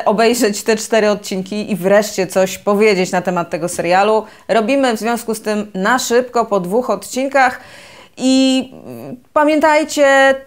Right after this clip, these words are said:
tyczy się to wszystko, co powiem, tylko i wyłącznie tych dwóch odcinków. To jest bardzo ważne i uwaga, mogą być spoilery. Postaram się nie spoilerować jakoś totalnie, no ale nie da się omówić ich, y, kompletnie pomijając kwestie fabularne.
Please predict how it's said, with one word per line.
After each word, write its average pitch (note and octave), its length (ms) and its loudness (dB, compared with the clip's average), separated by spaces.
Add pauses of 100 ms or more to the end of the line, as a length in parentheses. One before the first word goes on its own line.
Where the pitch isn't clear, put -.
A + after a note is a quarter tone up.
(120)
tyczy D#4+ 340 -2
się C#4+ 160 -2
to C#4 140 2
wszystko, C4 460 -2
co B3+ 160 -2
powiem, G#3+ 440 0
tylko A#3+ 420 0
i A#3 60 0
wyłącznie G3 400 -2
tych F3+ 160 -8
dwóch E3+ 240 -8
odcinków. F3+ 440 -6
To A#3 60 -4
jest A#3 120 -6
bardzo B3 360 2
ważne A#3+ 580 2
i C4 60 -4
uwaga, C4 380 2
mogą B3+ 420 2
być A3+ 140 -8
spoilery. A3+ 560 0
Postaram B3 420 -2
się B3 160 -6
nie A#3 120 -8
spoilerować A3+ 580 0
jakoś G3+ 240 -8
totalnie, A3+ 920 0
no B3+ 180 -2
ale B3 400 2
nie B3 240 -2
da A3 120 2
się G#3+ 180 -2
omówić G3+ 400 -4
ich, G#3 280 -8
y, G3+ 220 0
kompletnie G#3+ 880 2
pomijając G3+ 580 0
kwestie G3+ 340 -4
fabularne. F#3+ 720 0